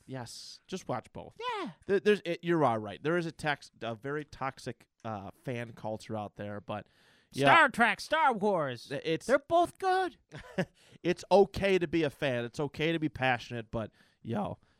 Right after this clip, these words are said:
Speaker 1: don't go out of your way to be a douchebag using, using, uh, it's like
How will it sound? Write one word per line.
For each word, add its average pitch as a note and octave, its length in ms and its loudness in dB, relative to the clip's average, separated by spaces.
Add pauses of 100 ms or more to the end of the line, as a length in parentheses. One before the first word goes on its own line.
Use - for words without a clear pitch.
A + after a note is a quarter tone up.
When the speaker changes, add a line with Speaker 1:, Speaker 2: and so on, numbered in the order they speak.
(160)
Speaker 1:
don't C#3 260 0
go E3+ 180 4
out D#3+ 160 4
of D#3+ 160 -2
your E3+ 140 -2
way A#2 460 0
to A2 100 -8
be A2+ 220 -4
a C3 40 -6
douchebag G#2 720 -6 (340)
using, B2+ 540 -2
using, B2 480 -4 (580)
uh, F3+ 60 2
it's D3 220 -2
like F3 280 -2